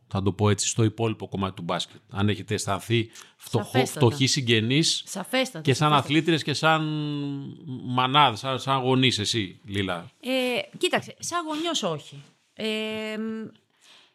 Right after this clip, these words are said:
Speaker 2: την άφησα την κόρη μου να κάνει αυτό που ήθελε.
Speaker 1: Να
Speaker 2: Ε,
Speaker 1: πούμε
Speaker 2: δε-
Speaker 1: ότι η Άσπα Καλαμπάκου,
Speaker 2: Ναι, ναι.
Speaker 1: για να τα ξέρει ο κόσμος, έτσι, είναι πολύ γνωστή, έτσι,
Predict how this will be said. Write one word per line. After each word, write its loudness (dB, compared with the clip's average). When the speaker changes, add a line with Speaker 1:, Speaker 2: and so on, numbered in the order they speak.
Speaker 2:
την 4
άφησα 2
την -6
κόρη 2
μου -2
να -4
κάνει 0
αυτό -8
που -8
ήθελε. -4
Speaker 1:
Να 4
Speaker 2:
Ε, 6
Speaker 1:
πούμε 2
Speaker 2:
δε- 4
Speaker 1:
ότι 2
η 4
Άσπα 2
Καλαμπάκου, 2
Speaker 2:
Ναι, 0
ναι. 2
Speaker 1:
για 2
να 0
τα -2
ξέρει 4
ο 4
κόσμος, 2
έτσι, 0
είναι -4
πολύ 6
γνωστή, 2
έτσι, -2